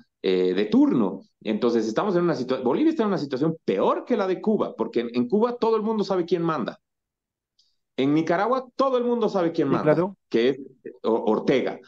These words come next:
Speaker 1: En, en, eh, Venezuela todo el mundo sabe quién manda, que es Maduro, y bueno, por detrás el señor Diosdado Cabello,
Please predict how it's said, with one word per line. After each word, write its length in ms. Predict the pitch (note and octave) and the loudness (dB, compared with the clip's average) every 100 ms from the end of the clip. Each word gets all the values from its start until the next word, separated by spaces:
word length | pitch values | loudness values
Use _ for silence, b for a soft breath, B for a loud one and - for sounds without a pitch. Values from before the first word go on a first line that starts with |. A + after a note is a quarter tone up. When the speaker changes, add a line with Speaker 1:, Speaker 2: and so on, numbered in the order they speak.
| b b _ - - | b b _ -18 -2
Speaker 1:
En, 360 | B2+ C3 C3+ | 0 4 4
en, 460 | C3+ C3 C3 C3+ C3+ | 4 2 2 4 4
eh, 260 | C3 C3 C3 | 4 2 2
Venezuela 560 | C#3 D#3 G3 A3+ A#3 | 0 0 0 0 -2
todo 240 | - D4 C4 | -2 0 2
el 80 | A#3+ | 0
mundo 280 | B3 A#3 | 0 0
sabe 180 | G3+ G3 | 0 -2
quién 180 | F#3 F#3 | 0 -2
manda, 300 | F3+ F#3+ F#3 | 0 0 0
que 100 | F#3 | 0
es 120 | E3 | -2
Maduro, 540 | D#3+ C#3+ E3+ F#3+ G#3+ - | 0 2 4 4 0 -2
y 100 | A#3+ | -2
bueno, 280 | C3 G#2 - | 0 -2 -4
por 160 | G#2+ G#2+ | -4 -2
detrás 380 | A2 B2+ C3+ | -2 -4 -2
el 100 | B2 | -4
señor 480 | F#2+ G#2 A2 A2 G#2 | -2 0 2 2 2
Diosdado 320 | G2+ G2 A2 | 0 0 -2
Cabello, 440 | G#2+ G#2 G#2 F2 | -2 -2 -2 -2